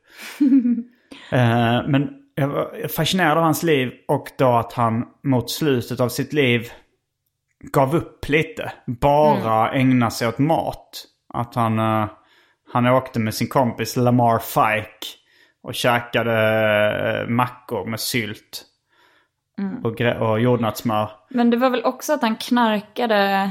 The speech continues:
Speaker 2: Ja, han var ju mycket piller-, han var pillerknarkare,
Speaker 1: Ja, men
Speaker 2: så.
Speaker 1: andra tappar ju hungerskänslor
Speaker 2: Mm.
Speaker 1: för att man tappar känslan.
Speaker 2: Mm.
Speaker 1: Medan han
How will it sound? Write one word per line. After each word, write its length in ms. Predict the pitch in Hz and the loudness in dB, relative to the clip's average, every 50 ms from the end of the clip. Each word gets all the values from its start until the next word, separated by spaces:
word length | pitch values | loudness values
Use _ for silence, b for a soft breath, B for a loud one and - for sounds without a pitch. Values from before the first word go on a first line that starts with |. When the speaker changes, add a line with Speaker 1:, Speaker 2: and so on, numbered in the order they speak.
| 190 - | -6 -4
Speaker 2:
Ja, 360 | - 165 160 170 175 170 156 135 | -2 0 2 4 4 4 2 2
han 120 | 160 151 | 0 0
var 100 | 147 151 147 | 2 2 2
ju 40 | 143 | 2
mycket 260 | 151 139 - 113 - | 0 -2 -2 -6 -4
piller-, 400 | - 143 143 135 131 120 117 113 | -2 0 2 2 2 2 2 2
han 200 | 90 127 135 139 | 0 0 0 0
var 80 | 131 127 | 0 0
pillerknarkare, 680 | 127 - 139 214 214 202 202 190 113 110 113 - - 202 | 0 0 2 2 2 2 2 0 0 -2 -4 -4 -2 0
Speaker 1:
Ja, 40 | 220 | 2
men 120 | 226 220 | 2 2
Speaker 2:
så. 120 | 220 214 - - - | 0 -2 -6 -4 -2
Speaker 1:
andra 400 | - 220 220 220 226 240 247 254 | 0 0 0 0 0 0 0 -2
tappar 440 | 247 - 254 226 233 - - 277 262 | 0 -2 -2 -4 -4 -4 -2 0 2
ju 140 | 240 226 220 | 4 2 2
hungerskänslor 1120 | 226 202 190 185 185 180 - - - 185 185 185 170 - - - 202 185 185 185 185 180 175 - _ _ _ _ | 0 -2 -2 -2 -2 -4 -6 -6 -6 -4 -4 -6 -6 -8 -8 -4 -2 -2 0 0 0 -2 -4 -8 _ _ _ _
Speaker 2:
Mm. 280 | - 143 135 131 127 120 | 0 2 2 2 2 0
Speaker 1:
för 160 | - - 208 | -2 -2 -2
att 140 | 185 185 - | -2 -2 -2
man 120 | 196 190 | -4 -6
tappar 260 | 190 - 185 - - 190 | -6 -6 -6 -4 -6 -2
känslan. 640 | - 240 226 214 196 190 - 185 165 - - 208 - | 0 0 0 2 0 -2 -4 -8 -10 -10 -12 -12 -4
Speaker 2:
Mm. 120 | - 139 - | -2 0 2
Speaker 1:
Medan 340 | 202 196 190 196 190 190 185 | 2 2 2 0 0 -2 0
han 540 | 190 208 208 208 208 202 202 196 196 190 | 0 0 0 2 0 0 -2 -2 -2 -4